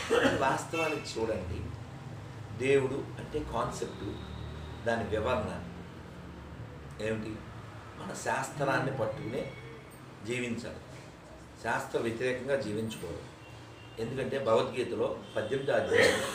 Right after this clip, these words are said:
చాలా క్లియర్గా అయిపోయారు. "యశాస్త్ర విధిముత్సృజ్య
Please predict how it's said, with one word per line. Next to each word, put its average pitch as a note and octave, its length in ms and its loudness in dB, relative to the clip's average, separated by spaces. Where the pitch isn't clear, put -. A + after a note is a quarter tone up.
చాలా B2+ 540 4
క్లియర్గా B2+ 240 6
అయిపోయారు. F2+ 320 2
"యశాస్త్ర C3+ 640 4
విధిముత్సృజ్య A#2 800 -2